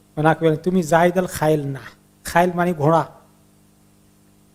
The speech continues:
তো আরবরা তো কিছু জানোয়ারের নাম রাখতো, মনে করতো জায়েদ আল খাইল মানে ঘোড়া, জায়েদ অর্থাৎ সে ঘোড়ার মতো দ্রুত গতিতে বা এরকম কিছু বুঝিয়েছে।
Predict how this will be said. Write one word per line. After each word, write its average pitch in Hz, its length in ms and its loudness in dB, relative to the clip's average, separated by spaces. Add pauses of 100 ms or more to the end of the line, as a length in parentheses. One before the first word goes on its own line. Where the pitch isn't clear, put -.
(140)
তো 170 60 -4
আরবরা 175 300 2
তো 190 100 -12
কিছু 185 180 -6
জানোয়ারের 165 400 4
নাম 156 180 0
রাখতো, 147 220 -6
মনে 175 200 -4
করতো 165 260 -6
জায়েদ 165 220 0
আল 160 60 -4
খাইল 156 300 -2
মানে 151 160 -4
ঘোড়া, 151 300 0
জায়েদ 156 240 -2
অর্থাৎ 156 360 -6
সে 160 140 -4
ঘোড়ার 156 260 0
মতো 156 220 -4
দ্রুত 165 240 -4
গতিতে 151 420 -4 (540)
বা 156 100 4
এরকম 185 340 2
কিছু - 200 -8
বুঝিয়েছে। 160 500 -8